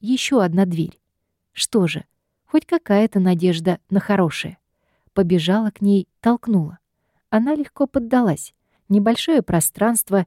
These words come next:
и еще один лестничный пролет, ведущий вниз. Уж точно на парковку. Больше просто некуда. Счастью моему не было предела. Ура! Наконец я выбежала в огромное темное помещение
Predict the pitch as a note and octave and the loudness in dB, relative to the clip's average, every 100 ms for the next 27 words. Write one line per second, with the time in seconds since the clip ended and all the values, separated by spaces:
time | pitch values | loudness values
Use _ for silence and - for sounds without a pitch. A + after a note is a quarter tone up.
0 | _ _ - C4+ - - A3+ F3 E3 D#3+ | _ _ -4 -4 -2 0 2 2 0 2
1 | F#3 - F#3+ - G3 G3 G3+ F3 D3 _ | 0 0 -4 -2 -2 2 2 2 -2 _
2 | _ _ - F3 E3 F3 - F3+ F3 E3 | _ _ -4 -2 0 -2 0 -2 0 -2
3 | - - _ _ _ _ _ D4 - - | -6 -14 _ _ _ _ _ -4 -2 0
4 | A#3+ - F3 E3+ - F#3 G3 F#3+ - D#3+ | 0 0 -2 -2 -2 -2 0 -2 -2 -6
5 | - D#3+ - _ _ _ F3+ G3+ A#3 G#3 | -6 -16 -16 _ _ _ -4 -2 0 -2
6 | - G3 - G#3 G3 E3 D#3+ - - _ | 0 0 0 0 0 -2 -6 -12 -18 _
7 | _ _ - - C#4+ D#4+ - F3 F3+ E3+ | _ _ -14 -4 -2 0 0 2 2 2
8 | D#3+ - _ _ - C#4 C#4 D4+ D4 D4+ | -2 -4 _ _ -6 -2 2 2 4 2
9 | C4 A3+ E3 E3 _ _ _ _ A3+ A#3 | 2 2 0 -2 _ _ _ _ 0 2
10 | F#3+ D3+ _ _ _ _ _ _ _ _ | 2 -2 _ _ _ _ _ _ _ _
11 | _ _ _ - A3+ C4 C#4+ F#4 - G3+ | _ _ _ -2 -2 0 -2 -2 -2 0
12 | F#3+ G3+ A3 G#3 F#3+ F#3+ - - G3 F#3+ | 2 2 0 0 2 0 -2 -4 -4 0
13 | C#4 C#4 F#3 F3 - F#3+ F3 F3 - E3+ | 0 2 2 0 0 0 0 -2 -2 -2
14 | E3 - C4 B3 G3+ | -2 -6 -2 2 2